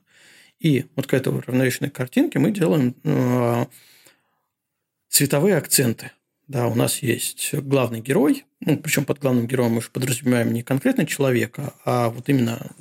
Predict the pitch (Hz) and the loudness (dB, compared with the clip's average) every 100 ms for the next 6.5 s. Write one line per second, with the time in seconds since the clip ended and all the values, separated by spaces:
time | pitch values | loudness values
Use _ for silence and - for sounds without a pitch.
0 | - - - 139 131 127 131 - 247 254 | -18 -10 -6 -4 0 -2 -2 2 2 2
1 | 127 123 - 143 - 127 131 117 113 - | 0 0 2 0 0 2 2 2 0 -8
2 | - - _ _ - _ _ _ - 139 | -20 -20 _ _ -20 _ _ _ -4 0
3 | 123 - 117 113 113 113 139 - 285 202 | 0 0 0 2 2 0 0 2 4 4
4 | 190 160 165 165 151 139 135 - 143 131 | 2 2 2 4 4 2 0 0 0 0
5 | 123 135 123 - - - 117 131 127 123 | 0 0 0 -2 -8 -2 2 4 2 0
6 | 131 - 120 127 | -4 -4 -2 -4